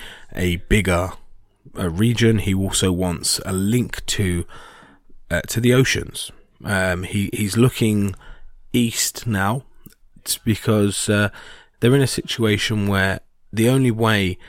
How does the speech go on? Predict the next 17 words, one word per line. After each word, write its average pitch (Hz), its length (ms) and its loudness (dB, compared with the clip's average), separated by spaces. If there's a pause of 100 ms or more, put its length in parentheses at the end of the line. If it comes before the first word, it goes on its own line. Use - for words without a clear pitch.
(400)
Muscovy 101 760 2
can 98 260 -2
actually 92 420 -2
grow 95 380 2
as 85 140 -2
a 98 60 -10
country 90 600 0 (360)
is 92 420 0 (840)
to - 120 2
have - 460 2
that - 280 0
trade 107 520 0
route 82 220 -4
open 82 500 -6 (220)
to 95 160 -2
an 85 60 0
ocean. 85 520 -4